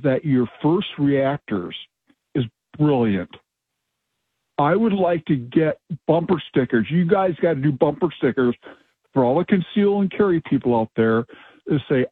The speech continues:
"I'm a first reactor." If you come in and, hey, we're carrying. All right? My last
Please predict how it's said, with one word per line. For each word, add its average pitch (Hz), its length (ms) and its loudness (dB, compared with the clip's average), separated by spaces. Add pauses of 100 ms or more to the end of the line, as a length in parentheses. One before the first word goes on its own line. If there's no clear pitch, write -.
"I'm 156 280 2
a 123 80 -2 (100)
first 139 320 0
reactor." 120 640 0 (240)
If 113 220 0
you 165 160 2
come 170 340 0
in 160 400 0 (400)
and, 123 540 0 (480)
hey, 135 240 0 (260)
we're 160 140 2
carrying. 147 480 0 (960)
All 117 80 2
right? 120 240 2 (420)
My 139 180 2
last 147 360 2